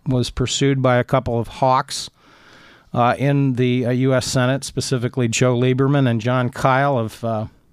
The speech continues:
Arizona. Joe Lieberman, formerly a Democrat, now a, quote, independent.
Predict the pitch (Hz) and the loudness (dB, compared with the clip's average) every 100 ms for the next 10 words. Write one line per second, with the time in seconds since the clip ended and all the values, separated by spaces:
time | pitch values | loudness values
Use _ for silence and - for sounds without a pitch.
0 | _ 143 135 127 110 120 127 135 110 117 | _ -2 0 2 0 0 -2 -4 -4 -2
1 | 117 123 113 117 113 110 127 127 123 117 | 0 0 0 -2 -2 -2 -2 0 2 2
2 | 117 101 127 127 - 123 123 117 117 110 | 0 0 0 0 0 0 0 -2 -2 -2
3 | 110 - 123 120 - - _ _ _ _ | -4 -2 0 -2 -8 -20 _ _ _ _
4 | _ 147 127 - 175 185 113 104 | _ 0 0 0 0 0 0 -4